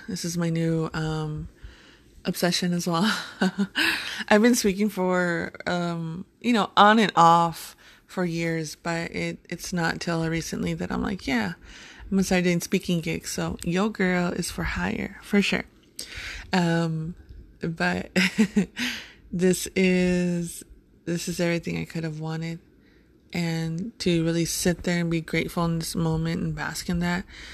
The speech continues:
um, is part of the process of receiving these blessings. If I look at myself ten, twenty years ago, like, mm-mm, I, I would not have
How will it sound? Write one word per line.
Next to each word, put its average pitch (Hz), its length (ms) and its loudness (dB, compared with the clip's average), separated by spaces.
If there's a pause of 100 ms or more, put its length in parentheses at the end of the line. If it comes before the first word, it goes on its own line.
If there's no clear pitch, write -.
(280)
um, 160 640 -4 (440)
is 160 420 -4 (380)
part 180 640 2
of 170 140 -2
the 165 80 -2
process 175 800 0
of 175 180 0
receiving 190 680 2
these 175 240 0
blessings. - 680 -4 (1500)
If 180 160 -4
I 185 100 4
look 220 220 2
at 240 80 2
myself 202 500 0
ten, 180 240 0
twenty 196 280 2
years 185 220 0
ago, 180 440 0
like, 170 360 -6 (440)
mm-mm, 185 920 2 (920)
I, 175 240 0 (280)
I 170 80 0
would 170 200 0
not 165 260 0
have 160 160 -4